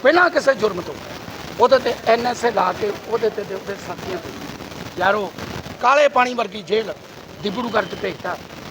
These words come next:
ਇੱਕ ਵਾਰੀ, ਦੋ ਵਾਰੀ, ਤਿੰਨ ਵਾਰੀ ਐਨ ਐਸ ਏ ਲਾਤੀ, ਜਦ ਕਿ ਇਹ ਕੋਈ ਸਿਧਾਂਤ ਹੀ ਨਹੀਂ ਕਿਸੇ ਦੇਸ਼ ਦਾ।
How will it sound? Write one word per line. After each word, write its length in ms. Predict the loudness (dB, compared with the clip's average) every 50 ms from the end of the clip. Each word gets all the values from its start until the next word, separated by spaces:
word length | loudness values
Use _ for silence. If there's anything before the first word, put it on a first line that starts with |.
| -16 -16 -14 -6 0
ਇੱਕ 180 | 0 2 4 4
ਵਾਰੀ, 360 | 6 6 6 6 4 -2 -6 -8 -12 -8 2 8
ਦੋ 220 | 8 10 10 8
ਵਾਰੀ, 240 | 6 2 0 0 -2 -6 -8 -10 -6 2 4
ਤਿੰਨ 180 | 4 6 8
ਵਾਰੀ 240 | 8 6 6 6 4
ਐਨ 160 | 2 2 2
ਐਸ 160 | 0 0 0 -2
ਏ 40 | 0
ਲਾਤੀ, 320 | 0 0 0 0 -2 -8 -8 -8 -14 -14 -14 -14 -16 -6 2 4
ਜਦ 200 | 4 4 4 2
ਕਿ 200 | 0 0 0 0 0 2 4
ਇਹ 180 | 6 6 6 4 0 -12 -12 -14 -14 -16 -18 -10 0 4
ਕੋਈ 140 | 4 4
ਸਿਧਾਂਤ 520 | 4 2 -2 0 2 2 2 2 0 0 0
ਹੀ 80 | -2
ਨਹੀਂ 140 | -2 -2 -6 -6 -6
ਕਿਸੇ 240 | -8 -4 0 0 0
ਦੇਸ਼ 320 | 2 2 2 2 2 2
ਦਾ। 200 | 2 4 4 4